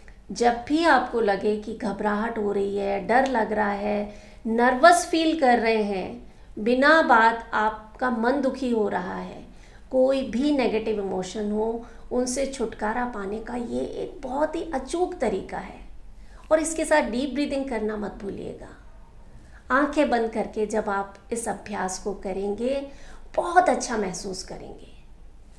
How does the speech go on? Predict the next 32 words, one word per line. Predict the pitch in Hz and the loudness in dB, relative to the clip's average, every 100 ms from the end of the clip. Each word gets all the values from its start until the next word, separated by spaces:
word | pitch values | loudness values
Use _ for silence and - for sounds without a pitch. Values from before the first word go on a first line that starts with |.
| - - | -20 -4
दोनों | 254 302 370 | 2 6 6
हाथों | 320 320 311 | 6 6 6
में | 302 | 4
जब | 254 247 | 2 0
ये | 226 | 0
हो | 214 202 | 0 0
जाए, | 202 208 247 | 0 -2 -2
उसके | 285 240 - - 294 | -4 -6 -8 -6 -4
बाद | 220 214 254 | -2 -2 -2
आप | - 220 220 | -2 -2 0
अपनी | 220 233 254 | -4 -4 -4
हथेली | 226 208 247 254 | -4 -2 -2 -2
के | 269 294 | -4 -4
बीच | 214 233 254 - | -2 -2 -4 -6
में, | - - - - - - - - - - - | -10 -12 -16 -20 -20 -20 -20 -20 -20 -20 -8
बीचों | 285 311 311 262 | -4 -2 2 2
बीच, | - - - - - - - - | 0 -8 -14 -16 -16 -18 -18 -8
यहाँ | 240 254 285 294 | -4 0 0 0
पर | 294 240 247 302 - - - - - - - - - | 2 4 4 2 -4 -14 -18 -20 -20 -20 -20 -12 0
एक | 294 294 | 0 0
एक | 262 - | -4 -4
मिनट | 202 180 | -6 -4
ज़रूर | - 175 - - | -6 -8 -8 -12
प्रेस | - - - | -12 -10 -10
करें। | - - - - - - - - - - - - - | -12 -16 -16 -18 -18 -18 -20 -20 -20 -20 -20 -20 -6
ये | 240 | -2
दोनों | 185 208 202 214 | 2 2 2 0
हाथों | 202 - | -2 -2
में | 220 247 | -4 -2
आपको | 226 - 233 | -4 -6 -6
करना | 233 220 226 | -4 -6 -6
है। | 240 254 | -6 -8